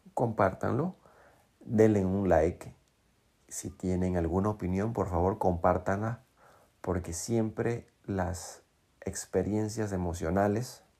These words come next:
son muy importantes para que otra persona las escuche. Y tal vez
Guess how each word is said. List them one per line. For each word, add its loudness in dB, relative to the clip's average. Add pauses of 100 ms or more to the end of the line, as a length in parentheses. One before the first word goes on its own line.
(720)
son 2
muy 0
importantes -4
para 0
que -10
otra -4
persona -4 (560)
las -2
escuche. -4 (300)
Y -4
tal -2
vez 2